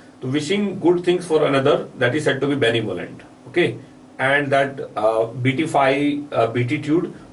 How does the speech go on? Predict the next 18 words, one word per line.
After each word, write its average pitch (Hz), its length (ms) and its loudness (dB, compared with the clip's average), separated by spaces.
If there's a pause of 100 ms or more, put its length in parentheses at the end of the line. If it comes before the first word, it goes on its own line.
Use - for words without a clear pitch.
(140)
all 185 260 4
these 180 220 2
words 151 280 4
somewhere 143 420 0
deals 147 360 -2
with 135 160 -4
the 139 140 4
bliss 131 420 -2
or 127 160 2
joy. 110 320 -6 (1160)
Next 117 160 -6
one 165 160 2
is 175 260 0 (420)
to 151 120 -2
surround 175 500 2
with 185 160 -2 (160)
armed 151 320 2
forces, - 600 -12